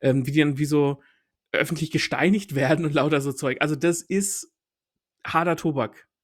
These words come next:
Aber es ist dahingehend auch geil, weil, weil du halt was siehst, was du sonst nirgends zu sehen kriegst und weil's, weil da eine Message dahinter ist.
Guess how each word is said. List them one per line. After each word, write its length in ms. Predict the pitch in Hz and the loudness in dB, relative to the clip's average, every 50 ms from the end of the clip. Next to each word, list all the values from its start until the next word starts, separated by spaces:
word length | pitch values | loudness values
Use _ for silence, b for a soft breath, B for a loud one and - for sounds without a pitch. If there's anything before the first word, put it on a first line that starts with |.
| _ _ - | _ _ -2
Aber 280 | 123 139 160 175 175 | -2 0 2 2 0
es 140 | 180 175 - | 0 -2 -2
ist 380 | - 170 165 - - - - _ _ _ _ _ _ _ _ _ _ _ _ _ | -2 -2 -2 -2 -4 -6 -10 _ _ _ _ _ _ _ _ _ _ _ _ _
dahingehend 460 | - 143 156 170 170 180 175 170 - | -2 0 2 2 2 2 2 2 2
auch 140 | 156 156 - | -2 -2 0
geil, 260 | 165 147 151 151 135 | 2 2 2 2 2
weil, 180 | 143 139 135 - - | 2 0 -2 -2 -2
weil 100 | 151 151 | 0 0
du 60 | 156 | 0
halt 100 | 156 151 | 0 0
was 160 | 156 147 - - | 0 -2 -2 -2
siehst, 220 | 180 185 - - | -2 -2 -2 -4
was 140 | 175 - - | -4 -4 -2
du 60 | 147 | 0
sonst 260 | 139 165 202 202 - | 2 4 2 2 2
nirgends 280 | 196 185 180 185 180 - | 0 0 0 0 0 -2
zu 80 | 170 | 0
sehen 200 | 151 156 170 180 175 | 2 2 2 2 2
kriegst 380 | - - 165 165 - - - | 4 2 2 2 0 -2 2
und 220 | - 170 170 160 147 | 6 6 6 6 6
weil's, 380 | 147 151 156 - - - - _ | 4 4 4 2 0 -6 -6 _
weil 140 | 175 156 147 | 0 2 2
da 80 | 147 147 | 4 4
eine 120 | 143 139 | 4 4
Message 360 | 135 135 127 - 110 101 - | 4 4 2 2 0 -2 -2
dahinter 340 | - 107 104 104 110 - 101 | 0 0 0 0 -2 -4 -4
ist. 240 | 98 135 - - | -6 -6 -10 -14